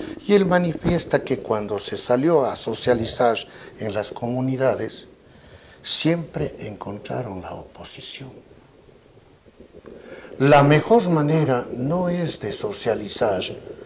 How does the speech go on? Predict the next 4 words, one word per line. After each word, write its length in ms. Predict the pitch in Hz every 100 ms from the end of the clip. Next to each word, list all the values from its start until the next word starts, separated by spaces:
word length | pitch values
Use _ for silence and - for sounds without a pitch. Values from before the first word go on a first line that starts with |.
| - - - - - -
una 440 | 240 247 180 139
persona 720 | - 131 120 - 165 147 123 - - - - -
por 160 | - 131
una, 320 | 196 135 101